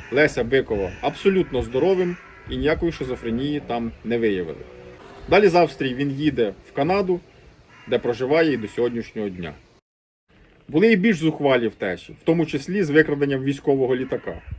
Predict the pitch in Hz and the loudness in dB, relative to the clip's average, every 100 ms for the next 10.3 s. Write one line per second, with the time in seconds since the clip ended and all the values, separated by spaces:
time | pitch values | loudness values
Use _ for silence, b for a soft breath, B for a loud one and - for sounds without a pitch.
0 | - - - 135 151 175 175 151 131 135 | -14 -16 -4 -2 -2 -2 -2 0 -2 -2
1 | 123 113 127 180 170 156 151 - - 139 | -4 -4 -2 -2 -4 -10 -12 -12 -2 0
2 | 156 131 - 127 117 117 151 165 127 135 | 2 0 -4 -6 0 2 2 0 0 -2
3 | 120 104 190 190 - 113 101 113 151 127 | -2 -6 -4 -4 -4 -10 -6 -2 -2 -2
4 | 101 95 101 127 127 85 - 113 101 87 | -6 -10 -8 -6 -6 -8 -6 -4 -4 -8
5 | 80 - - - _ _ _ _ _ _ | -12 -18 -20 -20 _ _ _ _ _ _
6 | - 123 123 185 185 156 143 151 135 - | -4 2 4 4 4 4 4 4 2 -4
7 | 143 135 113 113 - - 180 185 - 160 | -8 -6 -8 -8 -8 -2 0 0 0 -4
8 | 147 - 123 113 - 104 104 101 190 190 | -4 -4 -2 -2 -2 -4 -4 -4 2 2
9 | 175 160 151 151 - 120 110 - 143 160 | 2 4 2 2 -4 -4 -4 -2 0 2
10 | 139 143 | 0 -4